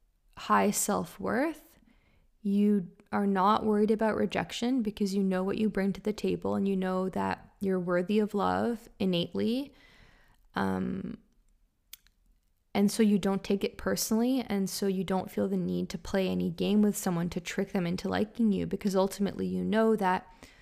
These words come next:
the right person is gonna come along who sees you for what you are, and at the end of the day, you're whole,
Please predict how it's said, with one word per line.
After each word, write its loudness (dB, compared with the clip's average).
the -4
right 2
person -2
is 4
gonna 2
come 0
along 0
who 0
sees 0
you 0
for -2
what -2
you -2
are, -2
and 0
at -4
the -2
end 4
of 0
the -2
day, 0
you're 2
whole, 2